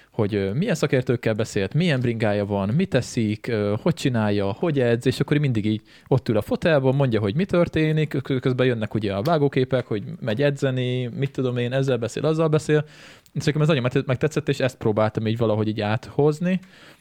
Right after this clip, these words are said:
és akkor így gondoltam, hogy akkor így építem fel a videót, hogy elmondom, hogy mi újság van, elmondom, hogy én hogy vagyok ezzel az egésszel,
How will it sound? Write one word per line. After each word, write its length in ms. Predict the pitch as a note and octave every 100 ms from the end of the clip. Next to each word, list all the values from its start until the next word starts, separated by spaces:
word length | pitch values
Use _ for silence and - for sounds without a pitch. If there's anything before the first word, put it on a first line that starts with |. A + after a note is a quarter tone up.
| _
és 140 | C3 -
akkor 200 | - A#2
így 60 |
gondoltam, 320 | A#2+ A2+ G#2 A2+
hogy 80 |
akkor 220 | A2 A#2+ A2
így 80 |
építem 360 | G2 F#2+ A2+ G#2
fel 140 | -
a 20 | B2
videót, 360 | D#3+ D3 B2+
hogy 160 | B2 A2+
elmondom, 420 | B2+ A2+ G#2+ G#2+
hogy 140 | G2+ G#2+
mi 100 | F#3+
újság 360 | D#3 - A#2
van, 220 | A2 G#2+ G2 - -
elmondom, 400 | - C3 A#2 G#2+
hogy 120 | G2+ G2+
én 200 | G2+ G2
hogy 200 | E3 E3
vagyok 260 | D3+ C3 C3
ezzel 220 | B2 A#2
az 120 | A#2
egésszel, 580 | G#2+ G#2+ - - A2